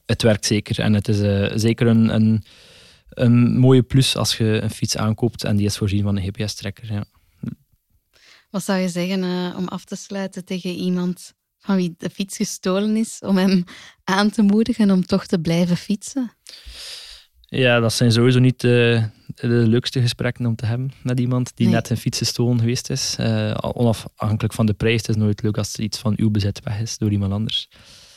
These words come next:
Speaker 1: Ehm, maar sowieso, ja, de, sowieso de voordelen aangaan wat dat je van voordeel hebt als je fietst. En dat, dat zijn er heel wat. Het is supergezond. Het is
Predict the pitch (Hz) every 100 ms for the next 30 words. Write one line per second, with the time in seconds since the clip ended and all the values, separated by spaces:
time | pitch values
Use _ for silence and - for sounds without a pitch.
0 | _ _ - 110 107 107 104 101 - -
1 | 117 123 113 113 120 110 117 123 113 117
2 | 107 - 110 90 - _ _ _ _ _
3 | 131 113 117 110 101 110 123 120 113 110
4 | 110 117 110 107 107 104 104 101 107 104
5 | 92 101 98 95 101 95 104 98 104 -
6 | - - 104 - - - - - 101 101
7 | - 107 - 113 107 98 101 101 120 -
8 | 101 - - 110 101 101 113 135 - -
9 | - 107 - - -